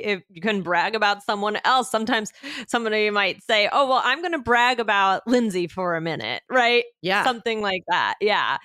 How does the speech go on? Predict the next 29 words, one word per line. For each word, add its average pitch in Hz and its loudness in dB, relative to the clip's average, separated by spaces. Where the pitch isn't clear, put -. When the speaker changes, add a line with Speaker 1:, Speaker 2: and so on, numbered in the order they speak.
Speaker 2:
Yeah, 180 2
yeah, 170 -2
Speaker 1:
Um, 170 -4
Speaker 2:
yeah. 160 -4
Speaker 1:
because 220 0
if 226 -2
that 226 0
person 226 -2
isn't 208 -2
gonna 190 -2
do 185 -2
it, 180 0
maybe 247 0
they're 202 0
underplaying. 202 -4
That's 185 -4
a 202 -6
good 170 -6
word 160 -6
for 175 -6
today. 165 -6
Underplay 175 -2
something. 190 -4
It's 170 -2
Speaker 2:
Mm. 160 -4
Speaker 1:
like, 185 0
"Oh, 370 2
yeah, 370 2
um, 247 -6